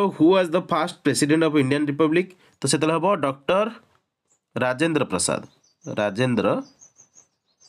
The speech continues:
ପ୍ରସାଦ। ବୁଝିପାରିଲେ? ଏଇଟା ମନେ ରଖନ୍ତୁ। ପ୍ରଥମ ଇନ୍-, ମାନେ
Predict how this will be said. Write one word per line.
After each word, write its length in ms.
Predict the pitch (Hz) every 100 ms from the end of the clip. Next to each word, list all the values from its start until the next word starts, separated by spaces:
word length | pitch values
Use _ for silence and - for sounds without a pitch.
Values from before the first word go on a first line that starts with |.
| _ _ _ _ _ _ _ _ 139
ପ୍ରସାଦ। 360 | 139 107 80 - _ _ -
ବୁଝିପାରିଲେ? 320 | 143 147 123
ଏଇଟା 120 | 156
ମନେ 180 | 165 170
ରଖନ୍ତୁ। 380 | 160 160 151 202 - -
ପ୍ରଥମ 640 | 131 139 - 185 190 208 - 143
ଇନ୍-, 200 | 143 139 -
ମାନେ 460 | 131 147 147 -